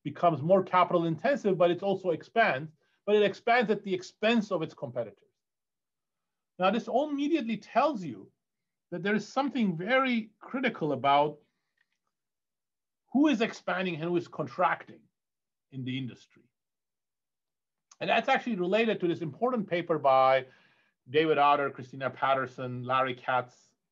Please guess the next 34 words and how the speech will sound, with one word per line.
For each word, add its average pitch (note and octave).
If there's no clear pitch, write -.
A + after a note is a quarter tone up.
and A#2
John A#2
Van A2
Reenen A#2
and G#2+
David A2
Dorn G#2
on C#3
superstar D3+
firms. -
And E3+
what A#3
they A#3+
do C#4
is C4
that G#3+
in F#3+
the F#3+
U F#3+
S, G3+
<clears throat> -
they E3
decompose G#3+
the E3+
change A3
in G3
the E3+
labor F#3
share A#2
into E3
a F3+
within E3
firm D3
change B2+